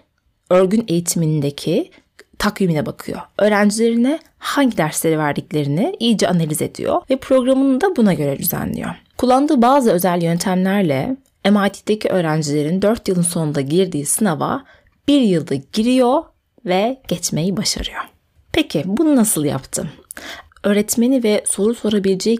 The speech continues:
kimsesi yokken hem de. Heyecan yok. İlerleyen dakikalarda öğreneceğiz. Umarım böyle şeylere heyecanlanan tek kişi ben değilimdir. Sadece Scott Young değil,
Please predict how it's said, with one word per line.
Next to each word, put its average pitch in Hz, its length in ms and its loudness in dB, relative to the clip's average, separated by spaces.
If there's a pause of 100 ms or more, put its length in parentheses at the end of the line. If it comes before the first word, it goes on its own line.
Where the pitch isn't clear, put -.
(120)
kimsesi 302 580 -2
yokken 180 360 -2
hem 143 260 -6
de. - 80 -6 (580)
Heyecan 175 420 2
yok. 143 440 0 (380)
İlerleyen 247 500 2
dakikalarda 175 720 0
öğreneceğiz. 180 840 0 (300)
Umarım 262 340 4
böyle 233 220 2
şeylere 208 380 0
heyecanlanan 190 600 2
tek 220 280 -4
kişi - 240 -2
ben 160 240 0
değilimdir. 151 760 -2 (180)
Sadece 277 640 2 (320)
Scott 233 460 0
Young 220 320 2
değil, 214 380 0